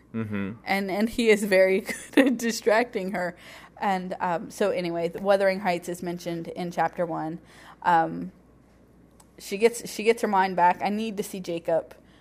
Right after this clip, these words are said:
Speaker 2: No. Um,
Speaker 1: He says that he's gonna, he can't let that happen, and, and it's that, you know, is she, is he going to physically try to stop her from seeing her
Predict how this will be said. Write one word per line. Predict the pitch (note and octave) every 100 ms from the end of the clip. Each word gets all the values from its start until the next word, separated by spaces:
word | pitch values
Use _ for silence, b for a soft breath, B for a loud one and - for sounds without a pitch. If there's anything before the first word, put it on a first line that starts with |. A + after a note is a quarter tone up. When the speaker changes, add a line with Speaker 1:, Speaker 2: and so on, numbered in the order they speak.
| B B
Speaker 2:
No. | F#3 F3 D#3 D3+ F3 B B B -
Um, | F#3 E3+ D#3+ D#3 D#3+ F#3+ -
Speaker 1:
He | D#3
says | - F#3 F3+
that | C3+
he's | B2
gonna, | A#2 A#2 G#2 F#2+ A#2+ G#2
he | B2+ B2+
can't | - B2+ A2+ G#2+
let | G#2
that | G#2+ G2
happen, | G2+ - F#2
and, | F#2+ F#2+
and | G2 F#2+ F2+ B B B B
it's | - A2+ -
that, | - A2+ G#2+ -
you | A2+
know, | G#2
is | G#2+
she, | - G#2+ -
is | A#2 A2
he | B2
going | B2 A2+
to | G#2+
physically | - A#2+ G#2+ A2 A#2+ A2
try | - G2
to | F#2+
stop | F#2+ - A2+ A#2 B2+ -
her | F#2 E2+ F2 B B B B
from | - A2
seeing | G#2 C#3+ A#2 F2+
her | E2+ C2+